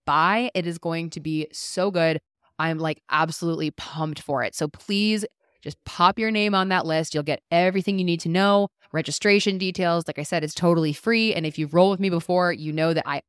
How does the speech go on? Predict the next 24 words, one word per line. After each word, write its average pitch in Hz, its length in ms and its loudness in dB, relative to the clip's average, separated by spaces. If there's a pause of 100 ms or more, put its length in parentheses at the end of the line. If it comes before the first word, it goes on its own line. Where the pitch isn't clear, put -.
over 185 280 2
deliver 156 480 0 (260)
when 165 160 -2
I 160 80 0
show 156 220 0
up 123 300 0
for 139 320 -2
trainings. 135 460 -6
So - 160 -4
I 113 80 0
hope 214 320 2
to 269 80 0
see - 140 -2
you 247 120 4
there. 175 360 6 (280)
Go 165 140 2
out 185 180 6
there 190 240 2
and 151 240 -6
do 175 120 4
it 240 100 4
confused, 247 440 2
you 165 80 -4
guys. 156 380 2